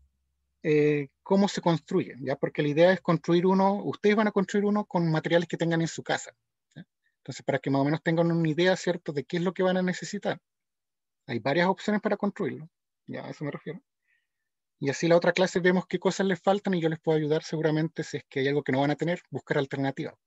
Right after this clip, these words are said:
¿sí? ¿Qué otra cosa les puede servir? Además que como lo van a buscar en YouTube,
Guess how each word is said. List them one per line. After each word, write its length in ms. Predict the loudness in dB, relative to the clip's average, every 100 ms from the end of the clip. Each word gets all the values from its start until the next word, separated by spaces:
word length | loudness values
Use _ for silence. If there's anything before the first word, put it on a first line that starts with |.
| _ _ -20
¿sí? 160 | -20 -12
¿Qué 100 | -6
otra 100 | -4
cosa 220 | -2 -2
les 100 | -4
puede 160 | 0 0
servir? 320 | 0 -4 -8 -16 _ _ _ _ -18 _ _ _ _ _ -20 -20 _ _ _ _ -2
Además 280 | 2 2
que 180 | 0 -6 _
como 240 | 2 6
lo 120 | 8
van 120 | 6 6
a 40 |
buscar 320 | 2 2 0
en 100 | 2
YouTube, 380 | 0 -2 -6 -6